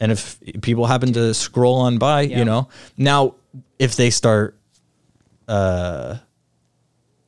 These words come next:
Speaker 1: cutting those things out, you know, they, they tell you, you can't, you can't have church in church anymore. And then the pastor says, "That's fine. I can broadcast it from my living room because it's twenty twenty." And then they go, "Mm,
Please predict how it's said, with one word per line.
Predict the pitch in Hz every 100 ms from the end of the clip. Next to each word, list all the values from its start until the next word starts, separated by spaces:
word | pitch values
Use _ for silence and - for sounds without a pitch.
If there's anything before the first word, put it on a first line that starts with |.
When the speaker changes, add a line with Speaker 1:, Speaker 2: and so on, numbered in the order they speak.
| _
Speaker 1:
cutting | - 113 95
those | 101 175 -
things | 95 87 90
out, | 76 98 - _ _ _ _
you | - 85
know, | 95 90 98 - -
they, | 104 98
they | - 101
tell | 92 107
you, | 95 92 95
you | 117 104
can't, | - 110 101 - _
you | -
can't | 101 120
have | 104 98
church | 117 98 -
in | 95
church | 92 98 90
anymore. | 92 90 90 98 - - - -
And | 110
then | 107 101 98 98
the | 95
pastor | 107 101 101
says, | 101 101
"That's | - 139 -
fine. | 120 110 107
I | 110
can | 104
broadcast | 101 101 - 113 -
it | 98
from | 104
my | 95 92
living | 107 123 107
room | 90 85
because | - 92 92
it's | -
twenty | - 101 95
twenty." | 135 110 90
And | 101 101
then | 101
they | 95
go, | 90 90 117
"Mm, | 135 127